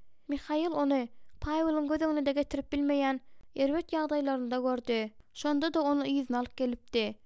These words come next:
Hatda ol gaçyp gidip, özüne biwepalyk edende de Mihaýl onuň üçin urşypdy. Periştejik oňa hiç haçanam düşünüp bilmez. Periştejik hemişe Mihaýla meňzeş erkekler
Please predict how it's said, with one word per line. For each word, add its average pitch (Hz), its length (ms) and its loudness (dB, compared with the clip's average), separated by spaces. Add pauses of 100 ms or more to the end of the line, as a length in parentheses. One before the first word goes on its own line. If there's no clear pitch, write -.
(600)
Hatda 302 420 -4
ol 285 140 2
gaçyp - 360 -6
gidip, 254 360 0 (260)
özüne 285 440 2
biwepalyk 302 560 2
edende 269 420 2
de 240 180 4 (320)
Mihaýl 294 420 2
onuň 294 280 4
üçin 277 220 0
urşypdy. 254 680 0 (440)
Periştejik 294 560 2
oňa 302 200 4
hiç 339 260 0
haçanam 294 300 2
düşünüp 269 400 -2
bilmez. 233 380 0 (460)
Periştejik 311 540 0
hemişe 330 320 2
Mihaýla 294 540 0
meňzeş 302 380 0
erkekler 269 540 0